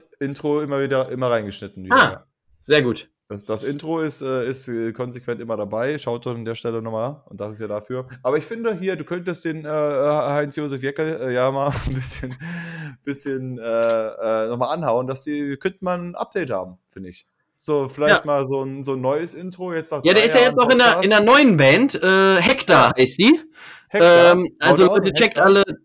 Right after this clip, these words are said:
Speaker 2: checkt alle Hector aus, also H E K T A R. Oder wie richtig merkwürdige Leute sagen: Heinrich Emil Carlotta mit K, äh, Thorsten mit T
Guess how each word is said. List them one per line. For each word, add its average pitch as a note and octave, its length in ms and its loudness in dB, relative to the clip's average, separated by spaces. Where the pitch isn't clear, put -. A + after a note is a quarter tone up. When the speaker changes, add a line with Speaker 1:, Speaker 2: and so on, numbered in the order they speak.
Speaker 2:
checkt - 260 0
alle E3+ 180 6
Hector F3 340 4
aus, D#3 180 4
also D3+ 280 2
H F#3 440 8
E G3 440 6
K F#3+ 500 6
T G3 300 4
A D#3+ 200 6
R. F#3+ 400 4
Oder A#3 360 4
wie G3+ 100 2
richtig A3 320 2
merkwürdige G#3+ 460 2
Leute G3+ 300 4
sagen: F#3+ 400 4
Heinrich A3+ 720 2
Emil A3 500 4
Carlotta E3 480 4
mit D3+ 240 2
K, A3 460 6
äh, E3+ 280 8
Thorsten F#3+ 440 4
mit E3 200 2
T B3 380 4